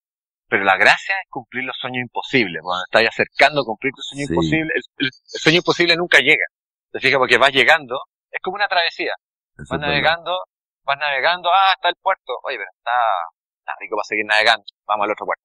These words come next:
Speaker 1: Pum, y
Speaker 2: Eso
Speaker 1: sigue.
Speaker 2: así. <laughs>
Speaker 1: <laughs>
Speaker 2: Sí.
Speaker 1: ¿Te fijas?
Speaker 2: Sí.
Speaker 1: Los sueños imposibles yo siempre lo he visto así. Que es como, el, el sueño meta nunca va a llegar. Y esa es la gracia, porque cuando llega, como que, "Bueno, ¿y ahora qué hago?".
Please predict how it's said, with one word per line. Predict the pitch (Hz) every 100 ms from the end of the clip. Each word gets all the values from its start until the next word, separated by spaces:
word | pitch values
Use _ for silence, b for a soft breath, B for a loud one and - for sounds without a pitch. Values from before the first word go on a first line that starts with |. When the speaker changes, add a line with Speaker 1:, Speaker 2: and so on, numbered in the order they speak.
| _
Speaker 1:
Pum, | 107
y | 98
Speaker 2:
Eso | 92 92
Speaker 1:
sigue. | 87
Speaker 2:
así. | 87 - 190 - 170 185 -
<laughs> |
Speaker 1:
<laughs> | - 143 185 185 220 208 226 214 - 175 - - -
Speaker 2:
Sí. | 143 147 135
Speaker 1:
¿Te | - 131
fijas? | 120 147 107 - B B B -
Speaker 2:
Sí. | 135
Speaker 1:
Los | 127
sueños | 120 160 170
imposibles | 156 - 160 156 156
yo | 139
siempre | 151 151
lo | 143
he |
visto | 147 -
así. | 127 _ _ _ _ _ _
Que | 123
es | -
como, | 135 127 117 _ _ _
el, | 123
el | 123 113
sueño | - 160 156 156
meta | 156 175 180
nunca | 170 180 170
va | 165
a |
llegar. | 151 143 131 -
Y | 127
esa | -
es | 139
la |
gracia, | 123 135 - 87
porque | 104
cuando | 98 107 110
llega, | 127 160 156
como | 127 117
que, | 117
"Bueno, | - -
¿y |
ahora | 120 117
qué | 113
hago?". | -